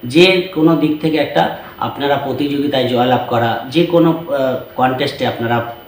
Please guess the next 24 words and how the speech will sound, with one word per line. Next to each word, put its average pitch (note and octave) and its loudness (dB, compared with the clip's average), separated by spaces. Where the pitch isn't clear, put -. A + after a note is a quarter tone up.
সফলতা D3+ 2
পাওয়া, A#2+ 0
এই G3+ 0
জায়গাগুলো A3 4
কিন্তু G#3 2
আপনাদের D#3 2
যথেষ্ট - -4
আনন্দের A2 0
কারণ G#2 -2
হতে A2 -4
পারে A2+ -2
এই A#2 2
মাসে, A#2+ -2
সেই A2 -4
জায়গাটা G2 -4
দেখতে G#2 -6
পাচ্ছি। C3+ -4
শুক্র G#3+ 0
উচ্চস্থ F#3 4
হয়ে F3 8
পঞ্চমে D3+ 4
থাকছে, C#3 -4
ফলে F3 4
সেখানে F#3 2